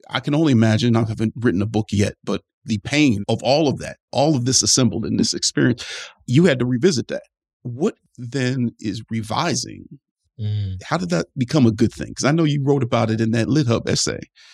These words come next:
Speaker 1: You called it the rugged majesty of revision. <laughs>
Speaker 2: Yeah.
Speaker 1: What did you, what did you mean by that?
Speaker 2: You know, the, I think I was, um, lucky in that Long Division as a novel is essentially about the need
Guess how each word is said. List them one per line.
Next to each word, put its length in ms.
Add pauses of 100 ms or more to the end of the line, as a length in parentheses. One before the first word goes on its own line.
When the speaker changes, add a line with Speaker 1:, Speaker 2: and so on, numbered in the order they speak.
(240)
Speaker 1:
You 160
called 200
it 100
the 160
rugged 280
majesty 640 (100)
of 160
revision. 440 (140)
<laughs> 120 (360)
Speaker 2:
Yeah. 520
Speaker 1:
What 180
did 160
you, 160
what 180
did 140
you 80
mean 180
by 160
that? 180 (240)
Speaker 2:
You 120
know, 240 (100)
the, 180
I 80
think 240
I 100
was, 300
um, 520
lucky 480
in 100
that 320 (180)
Long 240
Division 460
as 160
a 80
novel 520
is 460 (360)
essentially 840
about 560 (240)
the 140
need 540